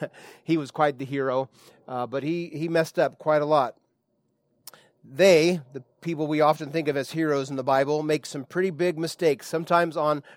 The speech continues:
purpose. They get afraid, they run away. In David's case, they commit adultery and murder and lie.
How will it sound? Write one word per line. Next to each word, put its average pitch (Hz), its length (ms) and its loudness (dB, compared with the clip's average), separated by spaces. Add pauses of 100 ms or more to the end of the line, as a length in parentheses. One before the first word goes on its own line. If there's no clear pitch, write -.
purpose. 160 560 4 (800)
They 123 80 -8
get 139 120 0
afraid, 175 440 6
they 147 80 2
run 151 180 4
away. 151 560 4 (560)
In 127 80 -16
David's 143 340 -4
case, 156 440 -2
they 139 420 -2 (880)
commit 147 220 -2
adultery 147 500 0
and 135 100 -2
murder 135 400 -2
and 120 140 -6
lie. 127 640 2